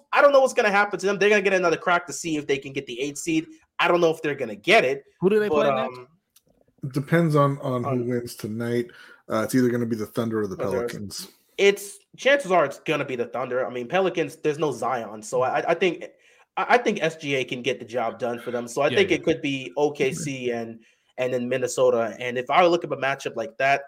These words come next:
Speaker 1: I think O K C could be the one to get it, which would be an interesting matchup, O K C and Denver in the first round would be nice. But, uh, yeah, Minnesota, there's not much, um, I don't <laughs> see much of a bright future for them right now, even though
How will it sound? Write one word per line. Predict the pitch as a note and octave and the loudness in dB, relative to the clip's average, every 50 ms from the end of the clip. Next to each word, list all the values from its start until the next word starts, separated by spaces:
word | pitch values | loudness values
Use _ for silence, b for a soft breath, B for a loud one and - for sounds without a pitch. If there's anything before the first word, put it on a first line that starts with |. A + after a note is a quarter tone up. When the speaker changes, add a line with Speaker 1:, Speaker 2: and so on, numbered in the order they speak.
| - _ _ _ _ | -12 _ _ _ _
Speaker 1:
I | A#2 A2+ D3+ | -4 -4 -4
think | D#3 - G3 F#3 D#3+ C#3+ D3+ | -2 0 -2 -2 -2 -2 -2
O | D3 C#3+ | -4 -2
K | - D3+ C3+ C3+ | -2 -4 -4 -4
C | - - C#3 B2+ | -6 -10 -14 -16
could | - - C#3+ C3 - | -8 -8 -8 -8 -6
be | B2+ B2 | -8 -8
the | A#2+ | -8
one | A2+ A2+ A2+ A2 | -8 -8 -10 -10
to | G#2+ G2+ | -10 -8
get | - B2 B2+ | -4 -2 -2
it, | C3 | -2
which | B2 B2+ B2+ | -2 -4 -4
would | C#4+ F4+ | 0 0
be | D#4 G3+ | 0 0
an | - | 0
interesting | - E3 D#3+ C#3+ C#3 B2 A#2 | -6 -8 -8 -8 -10 -8 -6
matchup, | A#2+ B2 - - A#2 A#2+ | -4 -4 -4 -6 -6 -4
O | A2 B2+ | -4 -2
K | - C3+ B2 | -2 -4 -6
C | A#2+ - B2 | -4 -6 -6
and | A2+ G#2+ | -6 -4
Denver | A2+ A#2 A#2 A#2 | -6 -6 -4 -6
in | A2+ G#2+ | -8 -8
the | G#2 | -10
first | G#2+ A#2 A2+ A2 - | -8 -8 -10 -8 -8
round | A#2 A2 G#2+ | -8 -8 -8
would | A2 G#2 | -10 -10
be | G#2+ G#2+ | -10 -10
nice. | G#2+ A2 G#2+ A2 A2 - - - b b b b b b _ | -8 -8 -8 -8 -8 -10 -14 -14 b b b b b b _
But, | C#3 C#3 C3 | 0 2 4
uh, | B2+ B2 B2 A#2 | 4 4 2 4
yeah, | - F3 D3+ | 4 4 4
Minnesota, | E3 G3 G#3 G3+ G#3 G#3 G3 F#3+ | 6 4 2 4 4 4 4 4
there's | D#3+ D#3+ D3+ | 4 2 0
not | D#3 E3 D#3+ D#3 D3 | 0 0 0 0 0
much, | D3 C#3+ C#3+ - - - - - - _ - | -2 -4 -4 -6 -10 -12 -14 -16 -18 _ -10
um, | B2 B2 B2 A#2+ A#2 A#2 A2+ A2+ _ _ _ _ _ _ - - | -8 -6 -4 -6 -6 -8 -10 -16 _ _ _ _ _ _ -8 -4
I | D3+ E3+ | -2 -2
don't | E3+ F#3 | -2 -4
<laughs> | F3+ | -6
see | - - F#3+ G#3 F3+ | -6 -2 -2 0 4
much | F3 F3 E3+ - - | 4 2 2 2 -4
of | D#3 | -6
a | C#3+ C#3+ | -6 -4
bright | - D#3+ D#3 C#3+ C#3+ | -2 -2 -2 -2 -4
future | - - F3+ E3 - D#3 D3 | -4 -4 -4 -2 -2 -4 -4
for | - D3+ C#3 | -4 -4 -2
them | B2+ C#3+ D3 D3+ D#3 | 0 0 0 0 0
right | D3+ D3+ C#3+ D3+ D3 | -2 -2 -2 -2 -2
now, | D3+ D3 D3+ D3 - | -4 -4 -4 -4 -6
even | G3 F#3 F#3+ E3+ | -6 -6 -2 0
though | D#3 D3+ D3+ D#3 | 0 0 0 -2